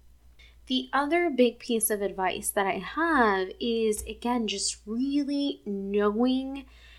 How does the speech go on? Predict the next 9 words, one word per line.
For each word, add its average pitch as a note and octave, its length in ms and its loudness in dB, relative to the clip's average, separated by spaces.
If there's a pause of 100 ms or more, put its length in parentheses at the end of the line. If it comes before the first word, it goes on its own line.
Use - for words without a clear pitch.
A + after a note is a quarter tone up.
(380)
yourself G3 1120 4
and G#3 200 2
then G3+ 260 4
knowing B3+ 420 4
the A3+ 120 4
job F#3 500 4 (180)
that F3+ 200 -2
you F#3 180 -4
want. E3+ 540 -2